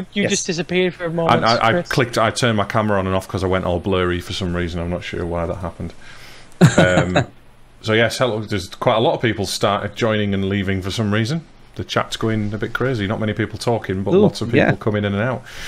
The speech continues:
Speaker 3: But hello,
Speaker 2: Yeah,
Speaker 3: ev-,
Speaker 2: I think
Speaker 3: hello
Speaker 2: that might
Speaker 3: everybody
Speaker 2: be
Speaker 3: who's just joined. And
Speaker 2: Yeah, I think that might be 'cause they're on Twitch. It might be an idea just to spam the hitbox link <laughs> in the, uh,
Speaker 3: Yeah, I
Speaker 2: Twitch
Speaker 3: ju-,
Speaker 2: chat.
Speaker 3: I, I just have. Um, so
Speaker 2: All right,
Speaker 3: if,
Speaker 2: yeah, I
Speaker 3: if
Speaker 2: can
Speaker 3: any
Speaker 2: see it,
Speaker 3: of you
Speaker 2: yeah.
Speaker 3: guys are having problems with Twitch, please, uh,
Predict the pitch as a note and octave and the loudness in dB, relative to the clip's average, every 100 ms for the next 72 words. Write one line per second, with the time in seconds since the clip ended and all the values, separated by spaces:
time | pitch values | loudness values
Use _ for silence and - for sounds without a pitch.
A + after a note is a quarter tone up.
0 | - - - C3 C3 D#3 A#2+ A#2 A#2+ - | -10 -4 0 2 4 6 6 6 6 6
1 | - D#3 D#3+ D3+ D3+ B2+ A#2+ - A#2+ - | 6 6 6 6 2 0 -2 -6 -6 -4
2 | A2+ C3 C3+ F#2+ - - - - - - | -4 -4 -4 -6 -8 -10 -12 -12 -12 -12
3 | - A#2 - - D3 F#3 D3+ C3+ C3 A#2+ | -6 -6 -6 -4 0 2 2 4 4 4
4 | C3+ - C3+ C#3+ A#2+ A#2 G#2+ C3+ A#2+ - | 2 0 0 2 2 0 0 0 0 0
5 | B2 - - A#2+ A#2+ - B2+ A#2 A2 B2 | -4 -4 -12 -4 -2 2 4 4 4 2
6 | A#2+ A#2 B2 A#2+ - - - - B2 A#2+ | 0 2 2 2 -8 -12 -4 2 4 6
7 | A#2+ A2+ A#2+ - G#2 - B2+ B2+ A#2 - | 6 4 4 2 0 0 4 6 4 2
8 | D3 F3 C#3+ C#3 B2+ B2 A#2 A2+ C3+ - | 4 6 6 8 8 6 6 4 0 0
9 | A#2+ - G#2 G#2+ B2 A#2+ - A#2 G2 F#2 | 0 0 -2 0 0 -2 -2 0 0 -2
10 | - - F#2 F2+ F2 - F#2+ C#3+ B2 A#2+ | -6 -2 -2 -2 -6 -2 4 6 6 6
11 | A#2+ A#2 - C3+ B2+ A2 A2+ A#2+ G#2 G#2+ | 4 2 0 2 4 4 4 2 2 2
12 | A2 G#2+ G2+ A2+ F#2+ G2 F2+ G2 F#2 - | 2 2 2 0 0 -2 0 -2 -2 -2
13 | G2 F2 - - G2+ F#2 - G2 F2+ | -2 -2 -6 -2 -2 -2 -2 0 -2